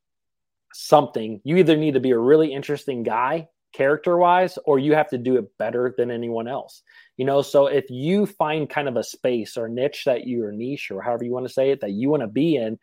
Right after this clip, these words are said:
you know, look at some of those things that the guys are doing and say, "How can I do this different, or how can I do it better?" You know, and, and if you can do it better than everyone else,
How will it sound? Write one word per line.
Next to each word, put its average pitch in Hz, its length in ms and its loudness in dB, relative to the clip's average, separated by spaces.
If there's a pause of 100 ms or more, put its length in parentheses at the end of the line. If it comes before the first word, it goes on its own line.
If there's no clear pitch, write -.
(320)
you 139 80 -6
know, 143 160 6
look 143 300 4
at 208 140 6
some 196 200 6
of 190 80 6
those 175 240 6
things 175 220 -4
that 175 160 2
the 135 60 0
guys 139 320 2
are 151 40 2
doing 147 300 6
and 117 100 -4
say, 151 200 2
"How 170 180 0
can 190 140 0
I 180 40 -2
do 156 140 4
this 110 160 0
different, 147 400 0
or 135 60 -6
how 131 180 0
can 131 160 -8
I 120 60 -6
do 113 160 -2
it 98 140 -6
better?" - 300 -12 (360)
You 131 80 0
know, 131 240 4
and, 131 300 -4
and 131 140 -4
if 127 140 -2
you 156 120 0
can 147 180 2
do 151 120 8
it 113 140 0
better 160 220 4
than 156 160 0
everyone 127 360 2
else, 120 220 2